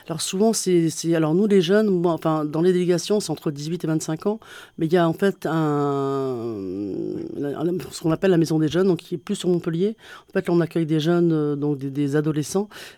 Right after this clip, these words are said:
Et souvent, c'est, il y a les deux, en fait. C'est, des fois, c'est les, c'est les parents qui, euh, par rapport au voisinage, par rapport à plein de choses, qui mettent, en fait, leur enfant à l'abri,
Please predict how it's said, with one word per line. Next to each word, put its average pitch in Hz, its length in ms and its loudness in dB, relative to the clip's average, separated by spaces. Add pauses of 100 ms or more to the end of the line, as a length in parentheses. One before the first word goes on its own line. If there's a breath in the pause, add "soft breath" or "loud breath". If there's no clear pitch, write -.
Et 160 40 -4
souvent, 196 300 4
c'est, 165 400 0
il 185 80 -2
y 208 60 4
a - 20 4
les 202 140 4
deux, 185 160 2
en 170 80 4
fait. 185 240 -2
C'est, 180 80 -2
des 156 100 -2
fois, 190 160 0
c'est 175 160 -4
les, 151 240 0
c'est 170 140 -6
les 165 80 0
parents 170 340 0 (100)
qui, 147 280 -4
euh, 143 140 0
par 135 160 -4
rapport 139 240 -2
au 139 60 -2
voisinage, 139 520 -2
par 143 80 -2
rapport 139 220 -4
à 135 40 -4
plein 139 160 -4
de 131 60 -8
choses, 208 260 -4
qui - 180 -6
mettent, 190 300 0 (440 loud breath)
en 151 40 -10
fait, 175 300 0
leur 156 220 2
enfant 147 260 -2
à - 20 -2
l'abri, 160 340 -2